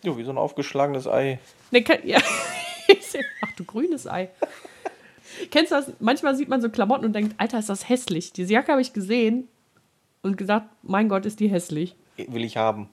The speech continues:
Speaker 2: Genau. Und dann habe ich gesagt, die ist aber schon wieder so hässlich, die will ich jetzt haben. <laughs> Und dann habe ich mir die gekauft. So, jetzt trage ich eine hässliche Jacke.
Speaker 1: Hässliches Entlein, hässliche Jacke.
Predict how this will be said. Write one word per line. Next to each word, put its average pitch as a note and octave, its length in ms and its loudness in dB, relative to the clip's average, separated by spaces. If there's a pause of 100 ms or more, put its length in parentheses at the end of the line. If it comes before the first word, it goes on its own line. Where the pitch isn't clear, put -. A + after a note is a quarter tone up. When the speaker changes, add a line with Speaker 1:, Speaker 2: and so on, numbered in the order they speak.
(160)
Speaker 2:
Genau. F#3 420 4 (240)
Und A3+ 80 -4
dann G3+ 100 4
habe B3 100 6
ich B3+ 60 -2
gesagt, B3 240 2 (340)
die G#3 60 4
ist A3 80 4
aber G#3 120 4
schon G3 220 -4
wieder F3+ 200 0
so A3+ 240 2
hässlich, G#3+ 480 0
die A#3 140 -6
will A#3+ 100 -4
ich C4+ 80 -2
jetzt C4 200 0
haben. D#3 280 6 (280)
<laughs> - 260 -18
Und - 160 10
dann C#4 80 10
habe C4 100 4
ich C#4+ 100 -12
mir C4+ 120 -8
die C4 80 -8
gekauft. G3+ 480 -8 (180)
So, - 240 -10 (260)
jetzt F#3+ 160 -12
trage F3+ 200 -6
ich G#3+ 100 -10
eine G#3+ 140 -6
hässliche A#3 400 -8
Jacke. F3+ 260 -14 (120)
Speaker 1:
Hässliches C#3 520 -2
Entlein, D3+ 500 4
hässliche C3+ 440 -4
Jacke. - 340 -6